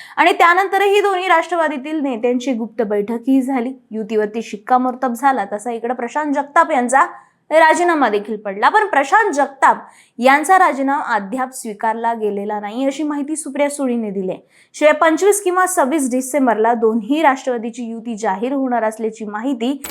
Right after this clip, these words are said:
अजित पवारांचे राष्ट्रवादी काँग्रेसचे पुणे शहर अध्यक्ष सुभाष जगताप यांनी दिली आहे. यामुळे आता चर्चा सुरू झाल्या आहेत की अजित पवारांना शरद पवारांची अजूनही राजकीय गरज का वाटतेय. तर याबद्दलच बोलूया.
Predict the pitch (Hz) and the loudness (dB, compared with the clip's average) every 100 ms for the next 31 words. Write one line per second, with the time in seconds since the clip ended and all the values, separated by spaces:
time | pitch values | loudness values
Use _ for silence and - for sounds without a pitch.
0 | - - 285 294 427 403 359 349 359 381 | -8 0 2 4 4 6 6 6 2 2
1 | 320 294 320 285 254 269 254 226 247 262 | 2 2 -2 -4 -4 -4 -4 -4 -6 -6
2 | - 254 254 254 254 285 330 302 262 247 | -6 -6 -6 -6 -4 -4 -4 -6 -4 -4
3 | 254 - 190 247 233 - - _ 254 - | -6 -8 -10 -10 -10 -10 -14 _ -16 -8
4 | 302 269 285 254 240 240 214 208 196 190 | -2 0 -2 -4 -8 -6 -8 -8 -10 -10
5 | 185 175 156 _ _ - - 214 240 247 | -10 -10 -10 _ _ -20 -6 0 4 6
6 | 247 247 277 247 302 339 349 339 294 320 | 4 2 2 2 4 2 2 0 0 0
7 | 285 285 285 277 311 - 214 269 277 254 | 4 6 6 2 -4 0 0 -2 0 4
8 | 214 202 220 240 - 220 254 254 202 190 | 4 2 -2 -6 -4 -4 -4 -2 -2 0
9 | 202 196 247 226 202 208 226 233 180 - | -2 -8 -6 -4 -4 -6 -4 -4 -4 -8
10 | - 208 208 185 214 220 339 311 233 196 | -8 -6 -4 -4 -4 2 6 6 6 2
11 | 180 170 - _ _ - - - - - | -6 -10 -10 _ _ -20 -20 -20 -20 0
12 | 381 381 381 403 403 359 320 311 269 | 4 6 6 6 6 6 4 4 6